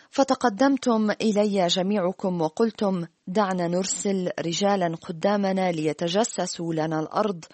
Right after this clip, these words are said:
ويردوا إلينا خبرا عن الطريق التي نصعد فيها والمدن التي نأتي إليها." فحسن الكلام لدي،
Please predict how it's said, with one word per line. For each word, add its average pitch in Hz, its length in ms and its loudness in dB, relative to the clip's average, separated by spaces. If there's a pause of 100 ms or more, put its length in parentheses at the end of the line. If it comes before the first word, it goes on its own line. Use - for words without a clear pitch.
(300)
ويردوا 226 680 4
إلينا 180 500 0
خبرا 175 600 0
عن 175 280 2
الطريق 220 640 -2 (280)
التي 220 340 2
نصعد 190 520 0
فيها 196 540 -2 (280)
والمدن 247 520 6
التي 165 360 -2
نأتي 156 500 -4
إليها." 143 460 -8 (760)
فحسن 247 580 2
الكلام 175 680 0
لدي، 196 520 2